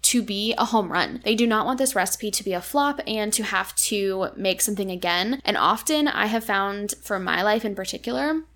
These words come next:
when I'm making recipes for events during the last quarter of the year, I often need something that is quick and easy and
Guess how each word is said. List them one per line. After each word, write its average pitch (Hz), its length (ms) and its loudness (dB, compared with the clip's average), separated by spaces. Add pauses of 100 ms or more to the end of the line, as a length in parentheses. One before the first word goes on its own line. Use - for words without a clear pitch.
when 233 140 -2
I'm 254 160 4
making 226 300 4
recipes 214 500 -2
for 196 240 0
events 190 580 -2 (140)
during 208 260 2
the 214 80 0
last 185 440 -2
quarter 196 260 -2
of 175 140 0
the 196 80 -4
year, 185 560 -4
I 202 160 0
often 226 300 2
need 226 180 2
something 220 240 -2
that 185 200 -2
is 185 320 -2
quick 330 320 -4
and 247 160 -2
easy 262 440 0
and 208 260 -4